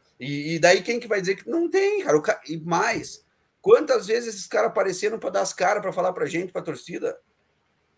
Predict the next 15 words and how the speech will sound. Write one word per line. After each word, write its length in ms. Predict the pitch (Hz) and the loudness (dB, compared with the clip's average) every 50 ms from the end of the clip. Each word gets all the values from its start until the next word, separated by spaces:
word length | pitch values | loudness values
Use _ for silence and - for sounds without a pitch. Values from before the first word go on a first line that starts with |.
| _ _ _ _ | _ _ _ _
Só 220 | - - 226 226 247 | -4 2 2 4 4
na 60 | 254 | 2
apresentação, 760 | 247 247 240 226 247 247 240 220 208 - - 196 - 330 302 | 0 0 -2 -2 -2 -2 -2 -2 -2 0 0 0 -2 -2 -4
cara. 280 | - - 117 - - - _ _ _ _ _ _ _ - | -6 -6 -8 -8 -10 -14 _ _ _ _ _ _ _ -12
Isso 200 | 208 226 - 247 | -8 -4 -2 0
é 20 | |
um 100 | 240 247 | 2 2
absurdo. 720 | 247 214 196 - - 233 247 269 247 190 175 143 - - _ _ _ _ | 2 0 -2 -6 -4 -4 -4 -4 -4 -2 -2 -2 -2 -4 _ _ _ _
Metem 380 | - 151 185 233 240 240 240 233 | 0 4 6 6 6 6 2 -2
o 60 | 226 | 0
coitado 520 | - 226 190 175 180 214 208 240 254 226 202 | 2 2 2 2 4 2 4 4 4 2 0
do 120 | 190 175 | -4 -6
Thiago, 420 | - - 185 175 202 240 240 - | -4 2 4 4 6 6 4 2
que 120 | - - 143 | -2 -8 -2
realmente 800 | 135 - - 233 240 190 180 196 226 220 - 190 143 110 - | 2 4 4 4 4 2 0 -2 -2 -2 -2 -2 -2 -2 -4